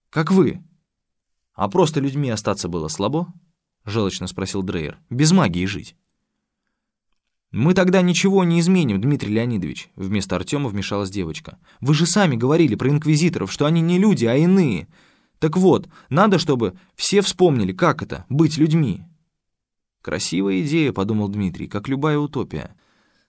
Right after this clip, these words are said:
Заставить вспомнить свое человеческое прошлое Дункеля, Хену, Эдгара, Стригаля, Завулона,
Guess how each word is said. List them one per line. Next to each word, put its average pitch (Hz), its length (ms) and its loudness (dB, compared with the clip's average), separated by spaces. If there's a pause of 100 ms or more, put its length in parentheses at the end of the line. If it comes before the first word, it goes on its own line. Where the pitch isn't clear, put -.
Заставить 143 640 -2
вспомнить 147 500 -2
свое 123 260 0
человеческое 113 760 -2
прошлое 98 500 -4
Дункеля, 113 680 -2
Хену, 117 560 -4
Эдгара, 101 500 -2
Стригаля, 95 580 -4
Завулона, 92 800 -6